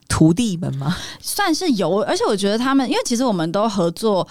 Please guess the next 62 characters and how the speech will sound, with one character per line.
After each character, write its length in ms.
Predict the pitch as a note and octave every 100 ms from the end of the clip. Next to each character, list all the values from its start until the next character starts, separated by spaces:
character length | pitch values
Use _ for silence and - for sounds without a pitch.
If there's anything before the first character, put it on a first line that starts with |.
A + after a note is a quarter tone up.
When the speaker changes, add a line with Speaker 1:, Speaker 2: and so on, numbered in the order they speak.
| - - -
Speaker 2:
一 100 | E4
起 140 | C4+
工 180 | A3 B3
作 140 | A#3+
还 160 | F#3 F3+
蛮 340 | F#3+ D3 E3+
久 320 | - E3 D#2+
了， 140 | F2+ G#2+
然 100 | F#3
后 120 | C4+
我 120 | A3
觉 160 | - F3
得 100 | F#3+
他 160 | A#3
们 140 | A#3+ G#3
大 200 | - A#3
概 200 | G#3 G#3
都 260 | F#3 G3 G3+ - - -
知 260 | - A3+ A3+
道 460 | A#3+ F#3+ D3 G#2 - - _
我 180 | G3+ F#3+
喜 240 | G#3 F#3
欢 400 | E3+ F3+ F3 F3+ G3
什 300 | - - C#3
么 60 |
样 280 | F3 E3+ D3
子 180 | - C3
的 100 | B2
东 260 | D3 D3+ F3+
西， 180 | F3
所 180 | F#3 B3+
以 80 | B3+ - -
现 160 | - F4
在 20 |
还 120 | A3
蛮 240 | F#3+ F3+
常， 240 | G3+ F#3 F#3+
有 160 | G3
时 160 | E3+ F3
候 220 | G#3 A3 - - -
不 80 | C4
管 140 | F#3
是 40 | G#3
打 220 | D#3 D3
样 200 | G3+ G#3
或 120 | G#3+
是 60 | G#3+
活 220 | G3 E3
动， 180 | F3+ F3+
都 120 | G3+
可 140 | G3+
以 40 | C3+
让 160 | D#3+
他 100 | D#3
们 140 | D#3 B2+
自 100 | D#3+
己 120 | C3
去， 240 | - - B2+
我 140 | G#2+
觉 180 | B2+ D3+
得 60 | D3
都 220 | D3+ D3